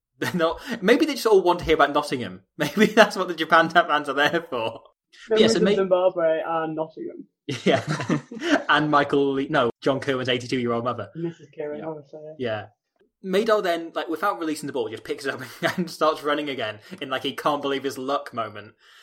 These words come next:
Speaker 1: There's then a bunch of offloading, a bunch of stuff. And then <laughs> on the floor, yards out,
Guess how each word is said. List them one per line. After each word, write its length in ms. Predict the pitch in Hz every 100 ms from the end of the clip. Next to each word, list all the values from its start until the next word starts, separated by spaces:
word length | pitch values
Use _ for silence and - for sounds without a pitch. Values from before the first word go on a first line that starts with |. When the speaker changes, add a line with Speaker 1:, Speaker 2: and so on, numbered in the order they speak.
| _
Speaker 1:
There's 140 | 160 180
then 80 | 180
a 20 |
bunch 220 | 202 190
of 60 | 160
offloading, 380 | 139 139 127
a 40 | 127
bunch 180 | 143 -
of 60 |
stuff. 340 | - 117 107 - _ _ _ _ -
And 200 | 180 180
then 420 | 240 269 277 240 _ _ _ - - -
<laughs> 600 | - - - 277 - -
on 260 | 233 262
the 80 | 269
floor, 380 | - 214 208 285 440 - - _ _ _ 180 180 _ _ 180 -
yards 400 | 185 202 196 190
out, 400 | 175 104 104